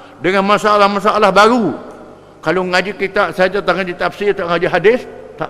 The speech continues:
faham. Hak mulia baru kita tak faham. Ideologi yang dicipta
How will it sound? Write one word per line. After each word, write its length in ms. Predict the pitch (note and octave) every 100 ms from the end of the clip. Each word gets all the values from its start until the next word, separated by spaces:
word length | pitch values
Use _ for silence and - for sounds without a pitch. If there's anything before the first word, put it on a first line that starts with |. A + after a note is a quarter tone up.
| C#3+
faham. 240 | C3 G2 - - - - - -
Hak 80 | E3
mulia 240 | E3+ E3+ E3
baru 400 | D#3 F#3 A#3 G3+
kita 160 | E3
tak 160 | C#3 -
faham. 320 | A#2+ A2+ E2 - - - - - _ _ _ _ _ _ _ _ _ _ _ _ _ _ -
Ideologi 560 | F#3 G3+ G#3 A#3 C4+ B3
yang 160 | G#3+
dicipta 400 | G#3+ C4+ - B3+